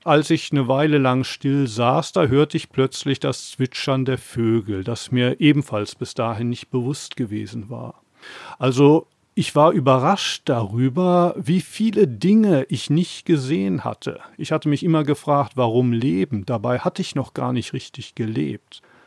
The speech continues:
Ich fragte mich, warum bin ich in der Welt? Und dabei habe ich die Welt gar nicht richtig wahrgenommen.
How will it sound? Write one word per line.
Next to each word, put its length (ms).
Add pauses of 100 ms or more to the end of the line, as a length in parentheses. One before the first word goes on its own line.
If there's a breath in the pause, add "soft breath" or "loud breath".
(380 soft breath)
Ich 120
fragte 420
mich, 200
warum 280
bin 160
ich 140
in 80
der 200
Welt? 300
Und 120
dabei 440
habe 220
ich 80
die 140
Welt 240
gar 160
nicht 180
richtig 360
wahrgenommen. 800